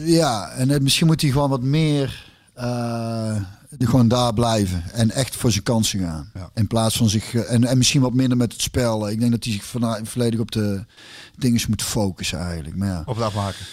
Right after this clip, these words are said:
Speaker 2: Ja.
Speaker 1: Ja, dat is, dat is, daar is hij volgens mij gewoon heel erg goed in.
Speaker 2: Daar is hij ook heel goed in. Eh,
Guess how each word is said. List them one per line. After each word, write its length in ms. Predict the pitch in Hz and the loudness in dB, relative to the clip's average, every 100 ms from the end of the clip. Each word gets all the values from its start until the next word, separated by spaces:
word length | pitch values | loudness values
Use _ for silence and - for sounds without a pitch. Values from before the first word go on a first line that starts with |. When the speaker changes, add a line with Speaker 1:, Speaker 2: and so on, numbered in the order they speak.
| - - | -16 -12
Speaker 2:
Ja. 180 | 98 95 - | -8 -8 -2
Speaker 1:
Ja, 240 | 131 98 | 0 2
dat 180 | 101 95 | 0 0
is, 200 | 104 - | 0 2
dat 200 | 117 110 | 0 2
is, 180 | 107 - | 0 0
daar 140 | 113 107 | 0 0
is 160 | 107 | 0
hij 80 | 117 | -2
volgens 220 | 104 107 | -2 -2
mij 120 | 110 101 | -2 0
gewoon 140 | 98 | 2
heel 200 | 104 98 | 2 2
erg 120 | 95 | -2
goed 160 | - 98 | -4 -8
in. 60 | 80 | -6
Speaker 2:
Daar 80 | 117 | -6
is 80 | |
hij 80 | 101 | -8
ook 60 | 98 | -10
heel 100 | 90 | -10
goed 160 | - 87 | -12 -14
in. 200 | 90 95 | -14 -12
Eh, 260 | 107 113 | -6 -4